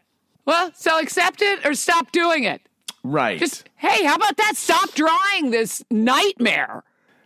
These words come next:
Speaker 2: Just, or just
Speaker 1: Please,
Speaker 2: like,
Speaker 1: please.
Speaker 2: just, just like, if you're just gonna, like, uh, honestly, if you're just, if it's gonna bug you,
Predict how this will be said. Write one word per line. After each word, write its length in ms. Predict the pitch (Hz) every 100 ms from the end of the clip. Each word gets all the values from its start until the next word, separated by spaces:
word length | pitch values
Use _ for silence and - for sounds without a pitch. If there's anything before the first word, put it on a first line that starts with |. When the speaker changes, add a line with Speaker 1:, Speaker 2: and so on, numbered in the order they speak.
| _
Speaker 2:
Just, 280 | - 220 -
or 180 | - 220
just 220 | 196 453
Speaker 1:
Please, 640 | 494 494 453 339 262 190 -
Speaker 2:
like, 180 | 247 453
Speaker 1:
please. 480 | 480 403 285 185 170
Speaker 2:
just, 280 | 143 - -
just 200 | 254 254
like, 140 | 247
if 140 | 220 220
you're 120 | 269
just 220 | 427 403
gonna, 360 | 269 240 208 139
like, 400 | 175 165 - - _ _ _ _ _ _ -
uh, 140 | 123 - -
honestly, 520 | 196 247 208 170 147 147
if 120 | 160
you're 120 | 180
just, 680 | 139 - 220 269 - - - - _ _ _ _ - _ _ _ _
if 100 | 180
it's 120 | 190
gonna 200 | 190 262
bug 460 | 170 120 214 254 180
you, 420 | 143 113 120 170